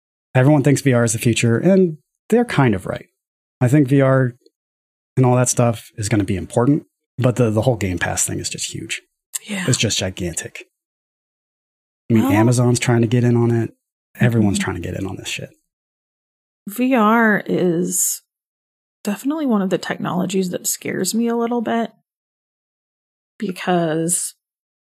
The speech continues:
Speaker 2: you know, there's all sorts of sci-fi stories and movies and stuff where you just see people completely check out of the real world and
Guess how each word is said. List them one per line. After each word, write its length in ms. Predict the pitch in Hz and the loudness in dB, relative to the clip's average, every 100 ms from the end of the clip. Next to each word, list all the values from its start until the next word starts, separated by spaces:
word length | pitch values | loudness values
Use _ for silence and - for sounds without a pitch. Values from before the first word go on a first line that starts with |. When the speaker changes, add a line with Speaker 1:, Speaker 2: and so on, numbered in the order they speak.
| _ _ _ _ _ _ - | _ _ _ _ _ _ 0
Speaker 2:
you 160 | 240 | 2
know, 180 | 214 202 | 4 2
there's 140 | 208 220 | 0 0
all 120 | 220 | 0
sorts 280 | 208 185 - | 0 -4 -4
of 60 | |
sci-fi 560 | 180 - 196 185 - 180 | -6 -4 -4 -4 -4 -2
stories 600 | - - - 180 180 180 | -4 -4 -2 0 0 0
and 160 | 175 180 | -2 -2
movies 340 | 175 175 175 | -2 -4 -6
and 120 | 180 | -6
stuff 240 | - 170 - | -4 -6 -4
where 100 | 185 | -4
you 100 | 185 | -4
just 200 | 170 - | -4 -2
see 220 | 185 185 _ _ _ | -2 -2 _ _ _
people 240 | - 202 196 | -2 0 0
completely 480 | 190 185 185 - 180 | 0 0 0 0 -2
check 280 | - 185 | -2 -2
out 140 | 185 180 | 0 0
of 100 | 180 | 0
the 80 | 175 | -2
real 300 | 180 175 180 | 0 0 2
world 320 | 185 190 | 2 2
and 100 | 190 | 0